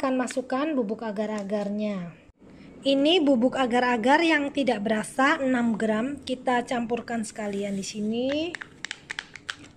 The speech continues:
Kemudian kita aduk rata sebelum kita panaskan di kompor.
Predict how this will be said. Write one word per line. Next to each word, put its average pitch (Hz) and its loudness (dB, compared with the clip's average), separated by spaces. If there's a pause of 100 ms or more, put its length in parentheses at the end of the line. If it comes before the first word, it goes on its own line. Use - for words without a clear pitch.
Kemudian 262 0
kita 277 2
aduk 254 0
rata 254 -2
sebelum 247 -2
kita 254 -4
panaskan 240 -6
di 220 -6
kompor. 196 -8